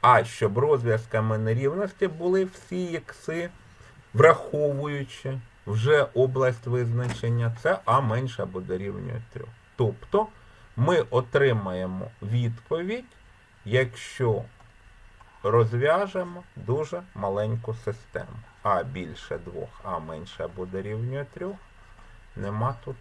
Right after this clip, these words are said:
що розв'язувати, чесно кажучи. Ось такий номер. Ось такий номер. Ну,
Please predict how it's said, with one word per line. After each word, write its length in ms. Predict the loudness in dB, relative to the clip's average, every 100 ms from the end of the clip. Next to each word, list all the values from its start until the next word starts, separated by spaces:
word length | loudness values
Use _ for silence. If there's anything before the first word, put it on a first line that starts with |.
| -16 -20 -20 -20 -12
що 220 | -8 -8 -10 -12
розв'язувати, 1000 | -8 -8 -8 -12 -12 -14 -16 -16 -16 -20 -20
чесно 420 | -12 -12 -12 -16 -16
кажучи. 480 | -16 -20 -20 -20 -20 -20 -20 -20 -20 -20 -20 -20 -20 -20 -20 -20 -20 -20 -20 -20 -4
Ось 160 | -2 0
такий 480 | 0 0 -2 -4
номер. 540 | 0 2 0 0 -2 -2 -14 -20 -20 -20 -20 -20 -20 -20 -20 -20 -20 -20 -16 -4
Ось 160 | -4
такий 400 | -2 -4 -2 -4
номер. 480 | -2 -2 -2 0 0
Ну, 200 | 0 -2